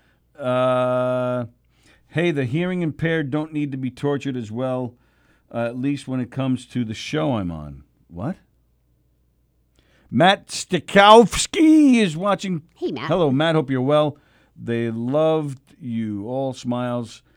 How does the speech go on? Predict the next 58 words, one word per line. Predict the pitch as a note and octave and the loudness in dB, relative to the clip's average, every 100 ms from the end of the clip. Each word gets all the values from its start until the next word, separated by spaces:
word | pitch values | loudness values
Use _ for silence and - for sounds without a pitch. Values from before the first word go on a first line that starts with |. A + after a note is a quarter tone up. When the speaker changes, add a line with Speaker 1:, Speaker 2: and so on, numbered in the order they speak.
| _ _ | _ _
Speaker 1:
And | - G#2+ | -8 -8
finally, | - C3+ C3+ C3 | -4 -4 -2 -2
I | A#2+ | -4
got | A2+ A2 | -4 -6
them | A2 A2 | -4 -4
to | |
laugh | A2+ C3 C3 | -2 -2 -2
for | - | -4
the | G#2+ | -10
first | - C3 C3 - | -6 -6 -6 -6
time | C#3 C#3 | -4 -2
in | A#2 A#2+ | 0 0
weeks. | D#3 D3 - - - - | 2 0 -2 -12 -14 0
Speaker 2:
Oh, | D3+ C3+ G#2+ | 4 4 2
Speaker 1:
Oh, | G2+ | 0
Speaker 2:
that's | G#2 | 0
Speaker 1:
nice. | C#3+ D#3 C#3+ B2+ | 4 4 4 2
Speaker 2:
nice. | G#2+ - - - _ _ _ | -2 -8 -12 -18 _ _ _
That's | A#3+ - | -16 -16
cool. | - D#3 A#2+ | -12 -8 -6
Speaker 1:
Very | A2 A2 | -4 -4
nice. | A2 G#2 | -6 -8
Speaker 2:
That's | B2 - | -12 -14
good | E3+ | -10
to | C#3 | -10
hear. | C#3 B2+ - | -10 -12 -12
Speaker 1:
Of | A2+ G#2+ | -12 -12
course | - C3 B2 A#2 | -6 -4 -2 -4
you | |
read | G#2+ A2 G#2+ | -6 -6 -6
that | G#2+ G2+ | -8 -8
book. | G2+ F#2+ - | -8 -10 -10
Well, | B2 D#3+ G#3 | -4 -2 0
I | E3+ | 0
didn't | F#3 G3 | -2 -2
have | G3 | 0
a | F3 | -2
book | A#2+ A2+ F3 D#3+ | -4 -4 -2 2
on | C#3 C#3 | 2 4
Joey | D#3+ D3 | 4 4
Cola, | D3+ F#3+ A#2+ | 6 6 4
Derek. | F#2 A2+ C3+ | 0 -4 -4
That's | B2+ | -6
all | D#3+ D#3 | -4 -2
I | |
had. | C#3+ E3+ - _ _ _ _ _ B2+ | -2 -2 -6 _ _ _ _ _ 0
Um, | C3 C3+ C3+ C3+ C3+ C#3 C#3 A#2 _ - | 4 4 4 2 0 0 0 -4 _ -12
this | C#3+ | -6
week | D3 B2 | -4 -6
we're | A#2+ | -4
doing | C3 | -2
a | B2+ | 0
unit | C3 C3+ | 0 -2
study | - B2+ | -6 -8
on | B2 | -8
the | A#2 | -6
top | C3 C3 | -8 -8
five, | B2 B2 | -8 -8